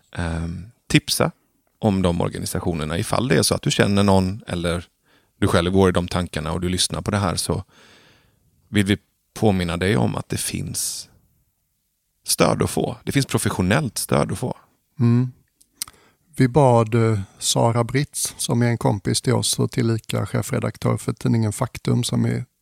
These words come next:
Speaker 2: Göteborgs och Malmö-tidningen för hemlösa,
Speaker 1: Mm.
Speaker 2: om några tips om vart man kan vända sig.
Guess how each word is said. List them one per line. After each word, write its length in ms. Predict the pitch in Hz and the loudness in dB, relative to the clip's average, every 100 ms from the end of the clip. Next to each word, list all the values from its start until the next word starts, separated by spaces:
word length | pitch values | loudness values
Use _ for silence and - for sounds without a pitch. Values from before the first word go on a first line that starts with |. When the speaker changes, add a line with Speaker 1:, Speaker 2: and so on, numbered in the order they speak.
| - - | -16 -2
Speaker 2:
Göteborgs 600 | 117 - 117 113 110 - | -2 0 0 0 0 0
och 60 | |
Malmö-tidningen 640 | 117 113 107 - 110 107 104 | 2 2 0 0 0 0 -2
för 100 | 117 | -2
hemlösa, 540 | 120 110 104 - 147 _ | 0 2 0 2 0 _
Speaker 1:
Mm. 180 | 104 92 87 - - - - _ - | -6 -4 -6 -14 -20 -20 -20 _ -2
Speaker 2:
om 180 | 120 | 2
några 260 | 117 113 110 | 4 4 0
tips 500 | - 127 - - - | -2 -8 -4 -6 -4
om 220 | 120 110 | 0 0
vart 180 | 110 110 | 0 0
man 100 | 113 | -2
kan 160 | - 113 | 0 0
vända 280 | 120 104 104 | 2 2 0
sig. 300 | 120 131 | 0 -2